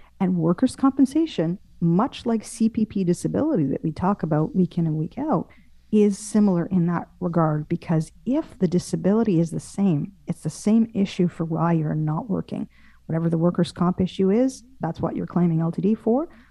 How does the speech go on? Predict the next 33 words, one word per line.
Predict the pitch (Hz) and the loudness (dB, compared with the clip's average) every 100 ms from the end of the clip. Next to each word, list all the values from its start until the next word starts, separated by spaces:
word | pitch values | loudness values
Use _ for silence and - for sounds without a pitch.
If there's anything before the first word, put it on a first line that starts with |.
| - | -10
then | - 165 | -2 0
the | |
insurance | 160 - 196 190 | 0 0 2 2
company | 185 185 175 | 0 0 0
will | 165 | 0
say, | - 160 - - | -2 -4 -4 -4
"Okay, | 196 - 151 - - | -4 -4 -10 -10 -4
we | 185 | -2
get | 165 | -2
a | 160 | -4
credit | - 160 - | 0 -2 -2
for | - | -8
that." | 135 170 - _ _ _ _ - - - - | -10 -10 -18 _ _ _ _ -20 -20 -12 -4
But | 185 | -4
here's | - - 339 392 | -4 -4 -2 -2
what | 330 - | -4 0
makes | 233 - | -2 0
it | 214 | -2
even | 196 175 175 165 | 0 0 2 2
more | 165 175 180 190 | 0 0 -2 -4
challenging. | - - 127 151 160 - - - - _ _ - - - - - | -6 -4 -2 -2 -4 -6 -10 -16 -20 _ _ -20 -20 -20 -20 -6
Workers' | 202 - 311 | -6 -4 -6
compensation, | - 226 220 196 - 214 220 160 156 - | -2 -2 2 0 2 0 0 -2 -4 -6
typically, | - - 311 - 156 147 | -8 -4 -2 -2 0 0
if | - | 0
they're | 165 | -2
giving | 160 185 240 226 | 0 0 2 2
you | 175 | 2
an | 160 - | 0 0
income | 190 220 - 170 | 0 0 0 -4
support, | 160 - - - 156 - - _ | -4 -6 -6 -4 -6 -8 -14 _
John, | - 139 165 - - | -6 -4 -4 -6 -2
it's | 180 | -2